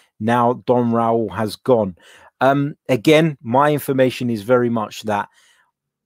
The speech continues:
the, uh, the pushing for an Maitland Mi-, uh, Maitland Miles, a Maitland-Niles exit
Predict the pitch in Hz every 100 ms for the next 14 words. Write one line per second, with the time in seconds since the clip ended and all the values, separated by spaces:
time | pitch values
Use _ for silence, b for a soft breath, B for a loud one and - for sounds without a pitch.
0 | _ 107 117 117 110 110 107 104 104 110
1 | 110 - - 160 - 160 165 160 - -
2 | 120 113 113 113 113 123 139 123 117 120
3 | 123 - 113 - _ - - 95 92 92
4 | 90 90 87 85 B B - 120 123 139
5 | 147 160 123 123 120 98 - 131 - -
6 | 95